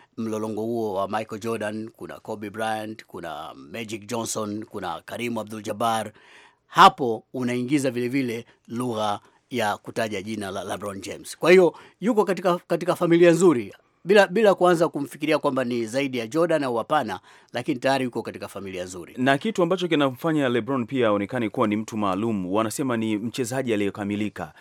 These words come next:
Speaker 2: kwa sababu ukimchukulia mchezaji kama Steph Curry ni mchezaji mzuri sana, lakini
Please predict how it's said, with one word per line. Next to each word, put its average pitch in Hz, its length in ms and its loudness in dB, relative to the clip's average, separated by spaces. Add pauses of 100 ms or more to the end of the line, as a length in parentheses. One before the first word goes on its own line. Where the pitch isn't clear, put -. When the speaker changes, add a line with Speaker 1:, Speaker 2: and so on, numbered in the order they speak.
(260)
Speaker 2:
kwa 123 100 0
sababu 139 480 4
ukimchukulia 135 680 -2
mchezaji 127 380 -4
kama 113 540 0
Steph - 260 -4
Curry 123 300 -2
ni 101 60 -4
mchezaji 120 340 -4
mzuri 117 320 -4
sana, 110 300 -2
lakini 143 520 -2